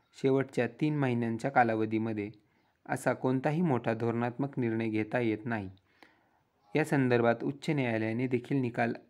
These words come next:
दिलेले आहेत. असे असताना बँकेकडून घोषित झालेली नोकर भरती अडचणीत येण्याची शक्यता आहे. या प्रकरणी सहकार निवडणूक प्राधिकरण कोणती भूमिका घेणार आहे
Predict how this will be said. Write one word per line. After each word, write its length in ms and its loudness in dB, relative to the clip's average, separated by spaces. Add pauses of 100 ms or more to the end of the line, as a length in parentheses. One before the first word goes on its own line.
(140)
दिलेले 420 -2
आहेत. 240 -4 (540)
असे 260 0
असताना 440 2
बँकेकडून 680 0 (460)
घोषित 280 2
झालेली 460 4
नोकर 420 -2
भरती 520 -6
अडचणीत 460 -2
येण्याची 380 -2
शक्यता 440 -4
आहे. 280 0 (880)
या 140 4
प्रकरणी 500 0
सहकार 420 0
निवडणूक 440 2
प्राधिकरण 600 -2
कोणती 340 -2
भूमिका 400 0
घेणार 320 0
आहे 220 -2